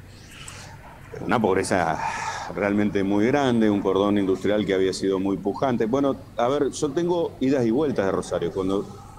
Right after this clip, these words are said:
me tocó estudiar acá, era la época del proceso menemista, en donde, donde todo el cordón industrial estaba abatido, no había, eh, prácticamente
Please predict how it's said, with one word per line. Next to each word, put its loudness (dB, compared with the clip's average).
me 2
tocó 0
estudiar 0
acá, 0
era 0
la 4
época 2
del 2
proceso 0
menemista, 2
en -2
donde, 4
donde 2
todo 0
el -2
cordón 2
industrial 2
estaba 2
abatido, 2
no 2
había, 2
eh, 0
prácticamente 2